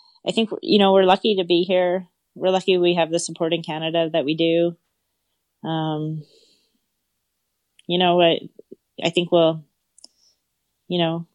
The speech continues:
we'll make it through this, and, and I hope that, uh, those who are really struggling are reaching out to,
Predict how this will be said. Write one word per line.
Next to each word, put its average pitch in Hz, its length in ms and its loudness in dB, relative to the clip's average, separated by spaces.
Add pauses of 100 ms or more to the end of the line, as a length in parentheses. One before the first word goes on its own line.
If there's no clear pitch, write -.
(180)
we'll 185 140 2
make 175 200 4
it 156 140 4
through 160 220 0
this, 202 340 0
and, 160 300 -8 (1300)
and 180 180 6
I 175 80 6
hope 180 300 4
that, 165 380 4
uh, 156 320 -4
those 170 340 -2
who 170 100 -4
are 156 120 -2
really 160 240 -2
struggling 180 500 -4
are 160 100 -4
reaching 151 380 -6
out 165 320 -14
to, 156 320 -4